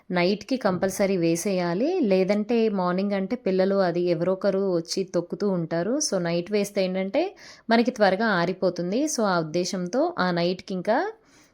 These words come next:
కాస్త ఒళ్ళు బద్ధకాన్ని పక్కన పెట్టేసి, so, ఈ విధంగా ముగ్గు అనేది వేయడం స్టార్ట్ చేశాను. So, నేను ఎప్పుడు పెయింట్ వేసినా ముందుగా ఈ విధంగా నేను మెజర్‌మెంట్స్ అనేది కంపల్సరీ అనేది పాటిస్తానండి.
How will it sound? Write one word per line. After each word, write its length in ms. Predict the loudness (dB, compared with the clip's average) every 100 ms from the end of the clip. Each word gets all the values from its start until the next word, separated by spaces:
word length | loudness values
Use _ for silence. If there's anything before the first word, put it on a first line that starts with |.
| _
కాస్త 260 | 2 2 2
ఒళ్ళు 200 | 0 2
బద్ధకాన్ని 520 | 0 -2 -2 -2 -2
పక్కన 340 | -2 -4 -2 -4
పెట్టేసి, 800 | -4 -4 -4 -2 -2 -2 -2 -8 -20 _ -4
so, 140 | 0
ఈ 160 | 2 0
విధంగా 320 | 0 0 0
ముగ్గు 340 | 0 0 0
అనేది 480 | 0 2 2 0 0
వేయడం 400 | 0 2 2 0
స్టార్ట్ 460 | 0 -2 -2 -2 -4
చేశాను. 640 | -4 -4 -2 -2 -4 -6 _ _ -4
So, 100 | 0
నేను 220 | 2 2
ఎప్పుడు 260 | 0 -2 0
పెయింట్ 300 | 2 2 2
వేసినా 540 | 0 0 -4 -4 -4
ముందుగా 420 | -2 0 0 2 2
ఈ 80 |
విధంగా 520 | 2 0 0 0 -2 -4 -14 -20 -2
నేను 160 | 4 6
మెజర్‌మెంట్స్ 600 | 6 4 4 2 2 0
అనేది 260 | 0 0 -2
కంపల్సరీ 680 | 0 -2 -2 -2 0 0
అనేది 300 | 0 0 -2
పాటిస్తానండి. 1000 | 0 -2 -2 -6 -6 -4 -4 -2 0 -2